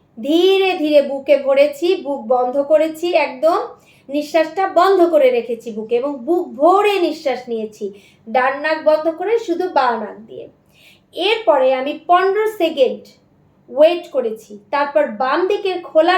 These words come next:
নাকটা দিয়ে আমি ধীরে ধীরে শ্বাসটা ছেড়ে দিয়েছি। আপনাদের কাছে উল্টো লাগতে পারে, কারণ এটা ফ্রন্ট ক্যামেরা দিয়ে ভিডিও করছি, তাই ডান এবং বাঁ, লেফট রাইট অপোজিট মনে হতে পারে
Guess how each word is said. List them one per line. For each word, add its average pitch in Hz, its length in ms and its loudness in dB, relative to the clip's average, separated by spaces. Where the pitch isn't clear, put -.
নাকটা 294 300 -4
দিয়ে 226 160 -4
আমি 247 120 -6
ধীরে 330 400 0
ধীরে 277 260 2
শ্বাসটা 226 340 -4
ছেড়ে 311 280 4
দিয়েছি। 214 340 -10
আপনাদের 320 500 0
কাছে 403 160 -2
উল্টো 349 340 2
লাগতে 330 340 0
পারে, 240 160 0
কারণ 269 280 2
এটা 277 120 -4
ফ্রন্ট 302 360 2
ক্যামেরা 285 380 0
দিয়ে 262 140 -4
ভিডিও 262 280 0
করছি, 208 340 -10
তাই 285 180 2
ডান 277 240 2
এবং 311 140 0
বাঁ, 240 200 -2
লেফট 294 260 4
রাইট 294 320 -2
অপোজিট 339 440 0
মনে 233 220 -6
হতে 208 240 -8
পারে 196 160 -14